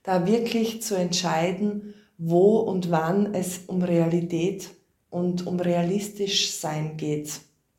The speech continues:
Du bist genial, aber eben auch träumerisch. Vielleicht hast du auch außersinnliche Wahrnehmungen, wenn du dieses Lebensthema zulässt und angehst.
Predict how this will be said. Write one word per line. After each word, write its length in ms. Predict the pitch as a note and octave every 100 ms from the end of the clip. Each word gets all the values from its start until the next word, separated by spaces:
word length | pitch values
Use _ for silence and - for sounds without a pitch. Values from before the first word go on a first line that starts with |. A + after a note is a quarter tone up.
| _
Du 240 | G#3+ A3
bist 500 | A3 D#4 E4+ - -
genial, 720 | - B3+ B3 G3 D3 C#3 C#3+ - - _ _ _ _ _ _ _ _
aber 260 | - F3 G3
eben 320 | E3+ G3+ A3
auch 260 | - A3+ -
träumerisch. 1080 | - G3 F#3 - C4 F3 D3+ D3 - - G#3+ - - _ _ _
Vielleicht 680 | - - G#3+ F#3 G#3+ C#4 -
hast 300 | B3+ B3+ B3+
du 80 | B3
auch 380 | A3 G#3 - -
außersinnliche 1000 | F3 G#3+ - A#3+ - A3 A3 G#3+ G#3+ F3
Wahrnehmungen, 1040 | E3+ F3 G3+ F#3 F3 E3 E3 E3 E3 - - _
wenn 200 | F3 F3
du 100 | F#3
dieses 460 | F3+ F3+ F3+ E3+ -
Lebensthema 920 | F3 F3 F#3+ - - E3+ E3 D#3+ D#3+
zulässt 720 | - - G3+ G3 E3 D#3 D#3
und 160 | E3 E3+
angehst. 840 | - F3 F3+ F3 D#3+ D#3 - -